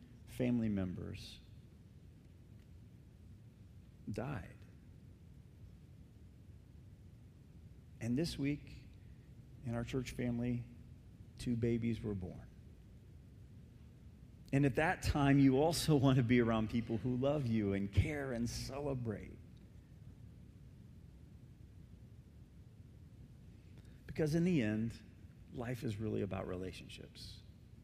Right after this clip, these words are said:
It's about our relationship with God, first of all. And then it's about our relationship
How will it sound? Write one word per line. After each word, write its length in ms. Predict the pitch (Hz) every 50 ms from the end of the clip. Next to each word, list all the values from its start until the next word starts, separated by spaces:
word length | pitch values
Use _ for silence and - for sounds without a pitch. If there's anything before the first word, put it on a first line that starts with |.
| - - - - - - - - - - - - - - - - - - -
It's 120 | 123 - 139
about 240 | 120 123 127 131
our 80 | 131 131
relationship 560 | 127 123 117 123 139 127 160 151 131 143 143
with 140 | 147 139 -
God, 220 | 139 120 123 120
first 260 | - 131 123 104 - -
of 120 | 104 85
all. 220 | 78 78 82 - - - - - - - - - - - - - - - - - - - - - - - - - - - - - - - - - - - - - - - - - - - - - - - -
And 160 | 110 107 113
then 100 | 117 123
it's 140 | 131 123 -
about 280 | 135 117 117 120 120 120
our 80 | 117
relationship 720 | 113 113 110 110 113 110 107 - 127 104 - - 113 113